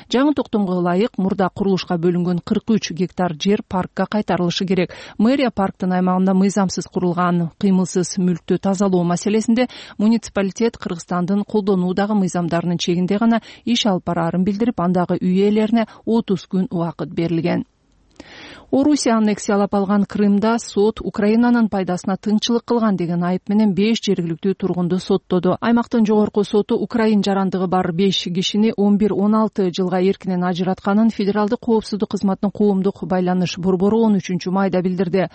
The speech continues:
Алар Украинанын коопсуздук кызматына фронттогу орус аскерлеринин жайгашкан жери, саны, маршруту тууралуу маалымат берип турган. Ошонун негизинде Украин тарап Орусиянын аскер кызматкерлеринин позицияларына сокку урган деп айыпталды.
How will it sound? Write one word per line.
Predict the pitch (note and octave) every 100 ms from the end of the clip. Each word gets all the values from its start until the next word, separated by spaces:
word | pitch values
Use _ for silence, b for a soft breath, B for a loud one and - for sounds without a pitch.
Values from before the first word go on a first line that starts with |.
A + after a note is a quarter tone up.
| B B -
Алар | G3 C#4
Украинанын | C4+ C4 B3+ B3 A#3+
коопсуздук | - A3+ - G#3 G#3+
кызматына | G3 G3+ G3+ G#3+
фронттогу | G3+ G#3 G3+ - G3+ G#3+ G3
орус | F#3+ G3+
аскерлеринин | - G3 F#3+ F#3+ G3
жайгашкан | F#3 F#3+ G3 - G3
жери, | F#3 G3 G3 D#3
саны, | - G3+ G#3 G3 B B B
маршруту | G3+ G#3+ - A#3 B3
тууралуу | A#3 A#3 G#3 F3+
маалымат | F3 F3+ F3+ F3+ -
берип | F#3 -
турган. | F#3 E3+ E3+ F3
Ошонун | F3 F#3 F#3 G3+
негизинде | A3 A3 A3
Украин | G3+ F#3+ F#3 F3
тарап | E3 F#3 A3 B B
Орусиянын | G#3 A3+ A#3 A#3 A3+ G#3+
аскер | F3+ - G#3
кызматкерлеринин | G#3+ G3+ F#3+ - F#3 F3+ F3+ F#3
позицияларына | F#3+ F3 F#3 - F3+ F3 F#3
сокку | F3 G3 F3 - -
урган | G3 F3+ E3+
деп | E3+ F3
айыпталды. | F3+ - F3+ F3 F3+